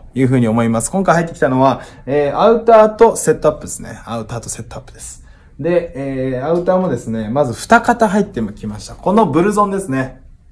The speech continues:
はい、ヘリンボーンの、すごい。これめっちゃ生地いいんですよ。まあ、後でまた着ながらね、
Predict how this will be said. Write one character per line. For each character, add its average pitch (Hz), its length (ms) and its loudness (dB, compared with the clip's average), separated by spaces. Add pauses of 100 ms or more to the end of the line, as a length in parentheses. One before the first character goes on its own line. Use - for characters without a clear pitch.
(320)
は 123 280 -6
い、 113 60 -6
ヘ 143 200 -6
リ 175 140 0
ン 180 180 0
ボ 170 260 2
ー - 20 -
ン 131 120 0
の、 131 360 2 (440)
す - 360 -8
ご 110 160 -6
い。 - 20 -20 (240)
こ - 180 -16
れ 107 80 -10
め 104 180 -10
っ - 60 -18
ち - 140 -10
ゃ - 20 -10
生 135 200 -8
地 110 180 -4
い 104 40 -2
い - 20 -4
ん 104 80 -6
で 107 80 -10
す - 200 -14
よ。 98 400 -16 (400)
ま 147 200 0
あ、 - 20 0
後 165 140 0
で 123 80 2
ま 117 100 0
た 123 240 -2
着 - 140 -6
な 135 120 0
が 139 80 2
ら 139 120 2
ね、 143 200 -8